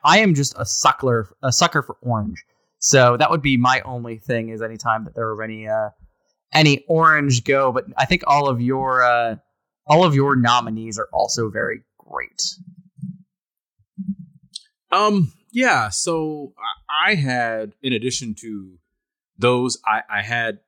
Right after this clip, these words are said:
Speaker 2: uh, Southern Cal and U C L A, they went back to that a few years ago, and I just think that's a, that's always a super picturesque, picturesque game, or it's very made for T V, I would say, color T V.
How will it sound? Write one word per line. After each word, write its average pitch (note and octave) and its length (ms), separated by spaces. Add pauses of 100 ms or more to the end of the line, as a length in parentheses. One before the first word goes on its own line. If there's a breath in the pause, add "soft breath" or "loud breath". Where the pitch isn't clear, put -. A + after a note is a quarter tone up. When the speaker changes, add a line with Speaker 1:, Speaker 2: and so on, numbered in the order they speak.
(640)
Speaker 2:
uh, G2 160
Southern B2+ 380
Cal C3 520
and G#2+ 160
U G#2+ 80
C A2+ 200
L G#2 180
A, B2+ 240
they A2 160
went G#2 220
back G2+ 240
to A2 100
that G#2 160
a G2+ 60
few G#2+ 160
years G#2+ 240
ago, G#2 260
and F#2 80
I F#2 60
just G2+ 200
think G#2 140
that's - 220
a, - 60 (600)
that's B2+ 160
always A#2+ 300
a G#2 100
super C3 540
picturesque, A2 720
picturesque A2+ 560
game, G#2 340
or F#2+ 160
it's - 160 (300)
very A#2+ 260
made G#2+ 300
for G#2+ 140
T A2 180
V, F#2 160
I F2+ 80
would F2+ 220
say, F2+ 180
color G2+ 260
T F2+ 200
V. F#2+ 220